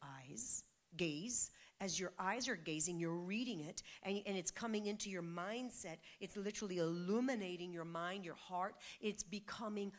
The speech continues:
light to you. It brings revelation. Everything you need is found there. The Bible says that it's life and health to your whole body.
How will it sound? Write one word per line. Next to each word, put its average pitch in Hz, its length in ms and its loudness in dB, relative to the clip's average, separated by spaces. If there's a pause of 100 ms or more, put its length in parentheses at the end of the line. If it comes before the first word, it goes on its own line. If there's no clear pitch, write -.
(140)
light 170 480 0 (140)
to 202 120 2
you. 165 300 0 (180)
It 180 180 -10
brings 160 280 -2
revelation. 151 580 -4 (140)
Everything 269 420 4
you 214 100 0
need 202 200 -2
is 170 120 0
found 160 240 -2
there. 151 100 -4 (120)
The 208 100 0
Bible 233 240 6
says 208 200 0
that 190 80 0
it's 175 100 -4
life 202 220 0
and 185 100 -6
health 214 220 -2
to - 80 -4
your 175 80 -8
whole 202 100 -4
body. 123 300 -8